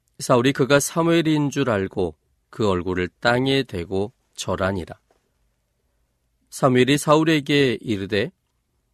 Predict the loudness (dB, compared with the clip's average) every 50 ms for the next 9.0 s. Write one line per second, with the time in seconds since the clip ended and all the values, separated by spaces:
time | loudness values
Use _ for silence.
0 | _ _ -4 0 0 2 4 4 4 4 2 0 -2 -2 0 2 2 2 2 2
1 | 2 0 0 2 2 2 2 2 2 0 -2 -4 -4 -2 0 2 2 2 2 0
2 | 0 0 -2 -4 -4 -4 -6 -6 -6 _ _ _ _ _ _ _ _ _ _ _
3 | _ _ _ _ -4 -4 -2 -2 -2 -4 -6 -8 -8 -4 -2 0 0 0 -2 -4
4 | -6 -4 -4 -2 -2 -2 -4 -4 -4 -4 -4 -6 -8 -10 _ _ _ _ _ _
5 | _ _ _ _ _ _ _ _ _ _ _ _ _ _ _ _ _ _ -10 -2
6 | 2 2 4 4 2 0 2 2 0 2 2 0 -2 -2 -4 -4 -2 -2 -4 -4
7 | -6 _ _ _ _ _ _ _ _ _ _ _ _ _ _ _ _ _ _ _
8 | _ _ -4 -2 -2 0 0 0 0 0 -2 -2 0 0 2 2 4 2 2 0